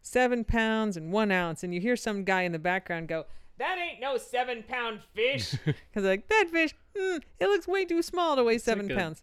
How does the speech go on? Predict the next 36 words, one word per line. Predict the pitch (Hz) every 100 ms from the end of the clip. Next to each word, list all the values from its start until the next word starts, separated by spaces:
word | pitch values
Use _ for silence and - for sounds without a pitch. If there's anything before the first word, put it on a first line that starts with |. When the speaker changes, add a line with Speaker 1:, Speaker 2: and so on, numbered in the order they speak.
| -
Speaker 2:
aquarium. | - 127 113 104 101 127
It's | 117
like | 160
a | 127
guppy. | 107 104 101 - -
<laughs> | - 165 - - - -
Speaker 1:
Yeah, | 185 180
<laughs> | 240
it's | 190 208 180 -
like, | 208 - - - - -
I | 175
mean, | 170 -
I, | 156 147 147 -
I | - 156
have | 143 147 147
no | 90 131
idea. | 160 92 71 - - - - -
Um, | 180 156 147 147 - - - 175 _
but | 180 - - _ _ _
people | 262 269 269 214
were | 202
like, | 175 165 - 494
"Mm, | 349 311 302 302 302 302 285 - _
we | 330
don't | 339 359 370
really | 370 370
think | 311 403 349
so. | 262
They're | 220
weighing | 214 214 208
these | 202 -
fish." | - 180 - - - - -
And | 196 196
so | - 185 175 170
somebody | - 220 330 349 240 202 175 _ _
complained. | - 180 165 - 180 160 57 -